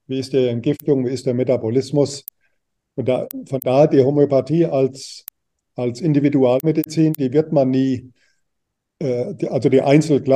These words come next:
die klassische Einzelhomöopathie, die wird man nie verwissenschaftlichen können. Das ist eben, wie das der Georg so schön gesagt hat, Kunst, wie der Koch. Der kann sein Essen standardisieren, aber der kann nie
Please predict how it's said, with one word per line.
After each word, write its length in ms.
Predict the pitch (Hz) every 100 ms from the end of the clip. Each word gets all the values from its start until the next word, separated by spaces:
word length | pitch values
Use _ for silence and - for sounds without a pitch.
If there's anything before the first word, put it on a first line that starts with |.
| 147
die 100 | 139
klassische 380 | 123 160 151 143
Einzelhomöopathie, 760 | 139 147 139 131 123 113 113 117
die 120 | 113
wird 180 | 120 131
man 140 | 127
nie 140 | 127 127
verwissenschaftlichen 880 | 131 120 135 143 139 127 135 113 127
können. 220 | 147 143
Das 140 | 107
ist 180 | 143 131
eben, 320 | 165 135 143 127 127
wie 100 | 131
das 180 | 135 123
der 120 | 135
Georg 280 | 123 127 127
so 120 | 135
schön 220 | 117 135
gesagt 320 | 131 131 127 123
hat, 180 | 113
Kunst, 400 | - 151 139 -
wie 80 | 123
der 160 | 135 123
Koch. 360 | - 147 147 _ _ _ _ _ -
Der 120 | 123
kann 220 | 139 143
sein 200 | 151 139
Essen 260 | 156 151 151
standardisieren, 800 | - 143 143 135 131 156 156 139
aber 180 | 131
der 140 | 127 123
kann 180 | 135 135
nie 320 | 139 139